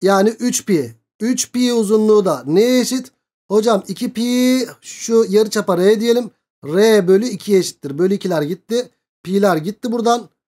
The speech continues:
Pi'ler gidince de R'yi kaç bulduk? Üç bulduk. R dediğimiz üç olunca K da buradan kaç çıkar o zaman? Altı çıkar. Ama benden ne isteniyor? Alan isteniyor. E tamam. Ben üçü bulduysam şuradaki A alanını bulabilirim. A alanı nedir kardeşim?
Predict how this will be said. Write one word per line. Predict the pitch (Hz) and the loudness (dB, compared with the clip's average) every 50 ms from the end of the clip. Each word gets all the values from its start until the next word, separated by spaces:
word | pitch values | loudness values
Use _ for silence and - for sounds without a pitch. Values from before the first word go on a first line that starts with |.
| _ _ _ | _ _ _
Pi'ler | - 202 214 208 220 214 208 | -6 -4 -2 0 2 2 2
gidince | 202 214 202 208 202 175 185 185 | 0 0 -2 -2 -2 -2 0 -2
de | 240 226 185 160 | -2 -2 0 2
R'yi | 185 196 220 233 - | 4 4 4 2 0
kaç | 240 240 240 247 208 | -2 -2 -2 -2 -4
bulduk? | 220 220 214 247 254 - - _ - | -6 -4 -4 -6 -8 -10 -16 _ -8
Üç | 170 170 - 196 | -8 -8 -4 -6
bulduk. | 220 226 226 262 254 - - _ _ _ _ _ _ - | -4 -4 -4 -4 -6 -8 -16 _ _ _ _ _ _ -10
R | 139 151 190 214 240 233 | -4 0 2 2 2 2
dediğimiz | 240 220 202 202 190 175 185 - | 0 -2 0 0 0 0 -2 -8
üç | 226 - 240 | -10 -4 -2
olunca | 240 247 247 240 254 254 254 254 | -2 0 0 -2 -2 -2 -2 -2
K | - 208 226 240 233 | 0 0 0 2 2
da | 247 226 220 | 2 0 0
buradan | 226 208 220 220 214 | 0 0 0 -2 0
kaç | 226 240 247 240 - | 0 -2 -4 -4 -6
çıkar | - - 220 214 | -6 -4 -2 -2
o | 202 | 0
zaman? | 202 233 254 262 233 | 0 -2 -2 -4 -4
Altı | 190 185 185 190 - - | -4 -4 -4 -4 -6 -8
çıkar. | - - 240 254 262 262 - _ _ - | -10 -2 -2 -2 -2 -2 -10 _ _ -6
Ama | - 202 233 254 254 | -2 0 2 2 4
benden | 254 247 254 262 262 262 262 | 2 2 2 2 2 2 2
ne | 277 | 0
isteniyor? | 269 - - - 240 247 254 262 254 | -2 -2 0 -2 -2 0 0 -2 0
Alan | - 220 226 233 226 | 0 2 2 4 2
isteniyor. | 202 - - 160 143 131 120 113 107 110 _ _ _ _ - | 2 0 -2 -8 -8 -8 -8 -10 -12 -12 _ _ _ _ -12
E | 165 165 | -10 -2
tamam. | - 202 202 196 190 214 202 - _ _ _ _ _ _ - | 0 0 2 2 0 0 -4 -8 _ _ _ _ _ _ -6
Ben | 131 185 202 233 254 | -2 0 0 2 2
üçü | 254 240 247 254 240 | 0 0 -2 -2 -2
bulduysam | 247 254 247 262 277 247 - 226 196 160 127 117 _ _ _ | -2 -2 -2 0 -2 0 0 0 -2 -2 -2 -8 _ _ _
şuradaki | - - - 247 240 262 254 254 262 254 | -16 -12 -10 -8 -4 -4 -4 -2 -4 -6
A | 254 - 240 247 254 254 254 | -2 0 0 2 2 2 2
alanını | 247 247 240 254 254 269 254 | 2 2 2 0 0 0 2
bulabilirim. | 254 247 240 240 226 226 190 156 127 113 - _ _ _ _ _ _ _ | 2 2 2 2 2 2 0 0 -2 -6 -14 _ _ _ _ _ _ _
A | - 180 208 233 247 254 | -4 0 0 2 2 2
alanı | 254 254 254 254 262 | 4 2 2 2 0
nedir | 269 262 254 247 247 | -2 -2 -4 -4 0
kardeşim? | 233 208 202 185 196 185 - 233 240 | 0 0 2 2 0 0 0 -6 -6